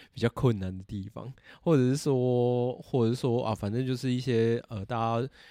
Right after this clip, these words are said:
觉得很知名的车手，甚至女车手啊，像那个，呃，凯佑社团里面的那个学姐赖雨洁啊，其实也还蛮想访问她的，因为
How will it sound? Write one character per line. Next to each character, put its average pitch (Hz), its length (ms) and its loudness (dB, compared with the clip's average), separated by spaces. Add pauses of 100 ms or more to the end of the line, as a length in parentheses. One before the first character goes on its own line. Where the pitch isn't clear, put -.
(180)
觉 110 160 0
得 104 400 4
很 98 300 0
知 117 280 0
名 110 180 0
的 101 80 -2
车 120 220 0
手， 104 180 -4
甚 127 200 -4
至 131 120 -2
女 117 200 -2
车 135 260 -2
手 113 200 -2
啊， 110 220 -2
像 135 160 -4
那 139 120 -4
个， 113 360 4 (380)
呃， 98 720 0
凯 107 200 2
佑 131 140 8
社 127 220 4
团 110 180 4
里 104 80 0
面 110 200 0
的 110 100 0
那 113 140 -2
个 104 280 0 (200)
学 117 280 2
姐 117 200 0
赖 117 160 2
雨 104 160 2
洁 92 300 -10
啊， 104 180 -12
其 110 160 -10
实 107 160 -2
也 110 500 0
还 101 160 -4
蛮 110 160 0
想 110 140 -4
访 104 180 -2
问 113 160 0
她 110 180 -2
的， 107 240 -10
因 117 160 -4
为 120 220 0